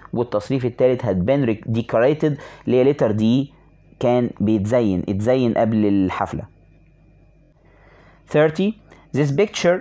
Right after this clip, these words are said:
الصورة دي not in the tw-، nineteenth century، اترسمت في القرن التسعتاشر.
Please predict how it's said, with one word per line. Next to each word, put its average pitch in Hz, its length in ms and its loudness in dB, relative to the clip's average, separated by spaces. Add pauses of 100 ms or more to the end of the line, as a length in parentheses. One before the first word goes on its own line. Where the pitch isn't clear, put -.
الصورة 160 340 0
دي 147 240 2
not 139 200 2
in 117 260 0
the 107 60 0
tw-، - 360 -6
nineteenth 120 680 0
century، 156 460 0 (540)
اترسمت 135 480 0
في - 60 -4
القرن 127 300 -2
التسعتاشر. 151 760 -2